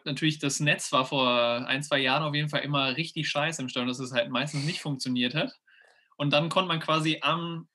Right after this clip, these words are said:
am Aufwärmen dann erkennen, wer spielt. Und dann konnte man sich, dann gab's die Diskussion, wer konnte erspähen, wer da jetzt, äh, sich gerade bei der, bei den ersten elf befindet. Und dann konnte man schon vorher, wusste man die Aufstellung dann schon. Ähm,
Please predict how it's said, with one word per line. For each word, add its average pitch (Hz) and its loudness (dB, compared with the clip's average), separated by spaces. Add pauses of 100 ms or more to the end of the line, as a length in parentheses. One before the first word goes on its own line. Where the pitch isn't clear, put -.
(380)
am 147 -2
Aufwärmen 143 -2
dann 131 0
erkennen, 147 -2
wer 135 0
spielt. 143 -2
Und 127 -6
dann 123 -2
konnte 143 -2
man 131 -4
sich, 131 -6
dann 127 -4
gab's 135 -4
die 139 -4
Diskussion, 143 0
wer 135 2
konnte 147 0
erspähen, 135 -2
wer 127 2
da 131 0
jetzt, 127 -2
äh, 120 0
sich 127 -10
gerade 127 -2
bei 131 -2
der, 123 -4
bei 127 -2
den 120 -2
ersten 123 -4
elf 143 -4
befindet. 143 -4 (720)
Und 131 -8
dann 127 2
konnte 143 0
man 135 -2
schon 143 -2
vorher, 143 4
wusste 139 -6
man 127 0
die 127 0
Aufstellung 117 -2
dann 104 -12
schon. 131 -6
Ähm, 110 -4